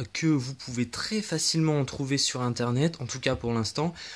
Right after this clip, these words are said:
à petit prix. Euh, moi, par exemple, je les ai payés neuf euros pièce. Voilà, donc, euh, vous voyez le truc. Et la caméra, c'est pareil, hein. La caméra, il y a la nouvelle version qui est assez pratique parce qu'on peut la mettre au-dessus de la télé, par exemple. Mais, euh, mais cette version-là est trouvable sur internet, euh,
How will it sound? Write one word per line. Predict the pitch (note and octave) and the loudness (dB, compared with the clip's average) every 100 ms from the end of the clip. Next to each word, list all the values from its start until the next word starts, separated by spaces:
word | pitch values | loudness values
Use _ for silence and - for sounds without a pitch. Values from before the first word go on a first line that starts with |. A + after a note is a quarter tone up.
| - | -12
à | - A#2+ | -6 -4
petit | D#3 E3 - | -4 -4 -4
prix. | - - D#3+ F#3 C#3+ | -8 -4 -2 -2 2
Euh, | A#2+ A2+ A2+ A2 | 4 6 6 6
moi, | A#2 C3+ F3 E3+ | 6 6 6 4
par | C#3+ A#2+ | 0 2
exemple, | A2 A#2+ D#3+ | 2 4 4
je | C#3 | 2
les | A2+ A2+ | 2 2
ai | |
payés | A#2+ A#2 D#3+ - | 2 2 2 2
neuf | C3 C3+ D#3+ D3+ | 4 4 6 4
euros | B2 | 4
pièce. | A#2 G2 E2 - - - _ - | 2 0 -4 -6 -10 -20 _ -8
Voilà, | G2+ - G2+ G2 | -6 -6 -6 0
donc, | A2 G#2 A#2 | 0 2 2
euh, | G#2 G#2 G#2 - - - - | 2 2 0 -6 -14 -14 -10
vous | A#2 | 0
voyez | C3 C3 | 4 4
le | B2+ | 2
truc. | A#2 G2+ | 0 0
Et | B2 | 4
la | C#3 | 6
caméra, | D#3+ C#3 C#3 E3+ | 6 6 4 2
c'est | - C3 | 2 2
pareil, | C3+ C3+ D3 A#2 | 2 2 2 2
hein. | G#2+ | 2
La | A2 | 2
caméra, | C3 B2 B2 C#3 C#3 | 4 4 4 6 4
il | A#2 | 6
y | |
a | B2 | 6
la | C#3 | 8
nouvelle | C#3+ C#3+ C3+ | 8 8 8
version | C#3 C#3 - D#3+ | 6 4 2 2
qui | D#3+ A2+ | 2 2
est | |
assez | A2+ C#3 | 2 -2
pratique | C#3 C3 C3+ | -4 -6 -4
parce | C3 | -2
qu'on | - A#2 | 0 0
peut | C#3 | 4
la | C3+ C#3 | 4 6
mettre | D3+ D3+ - | 4 4 4
au-dessus | F#3 - | 4 2
de | C3 | 0
la | A#2+ | -2
télé, | - C3 F3+ | 0 2 2
par | D3+ A#2+ | 2 -2
exemple. | A2+ C3+ F#3+ - - - - - - | 0 2 2 -2 -14 -14 -14 -10 -2
Mais, | A#2 C3 B2+ A#2+ | 4 6 8 8
euh, | A2+ A2+ A2 A2 | 8 8 6 6
mais | A#2 | 6
cette | B2 D#3 C#3 | 6 4 2
version-là | B2 - - A2+ B2 D#3 - | 0 0 0 0 2 2 2
est | B2 | 0
trouvable | - B2 B2+ A#2 | -2 0 2 2
sur | - D3 C3 | 0 -2 -2
internet, | A#2 A2+ A#2 C3 D3+ - | 0 0 2 2 2 0
euh, | A2+ G#2+ | 0 0